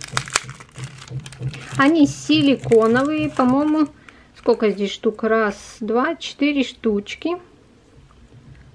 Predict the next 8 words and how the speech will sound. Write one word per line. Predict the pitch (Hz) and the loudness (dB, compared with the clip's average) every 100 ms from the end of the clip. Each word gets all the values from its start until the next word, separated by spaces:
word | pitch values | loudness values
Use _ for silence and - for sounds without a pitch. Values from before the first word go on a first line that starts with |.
| - | -10
Вот | - 233 | -8 -6
такие | 233 214 226 | -8 -4 -2
вот | 208 208 | 0 -4
силиконовые | - 208 214 214 226 202 190 202 190 | -4 -2 -2 0 2 2 0 -2 -4
бирочки. | 190 202 196 220 262 - - 330 359 - - - - - - | -6 -6 -4 -2 -2 -6 -8 -6 -6 -8 -20 -20 -20 -20 -10
Это | 370 370 302 | -6 -4 -2
если | 269 277 269 240 | 0 0 -2 -2
их... | 240 269 - | -2 -4 -8